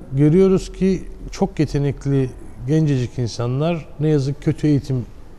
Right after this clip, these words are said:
aldıkları için ba-, başarılı oluyorlar. E, deli gibi paralar ödeyerek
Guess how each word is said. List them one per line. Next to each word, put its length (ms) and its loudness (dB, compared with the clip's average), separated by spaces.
aldıkları 540 0
için 380 -2
ba-, 140 -8
başarılı 500 4
oluyorlar. 540 2
E, 60 2
deli 220 6
gibi 120 4
paralar 420 2
ödeyerek 480 2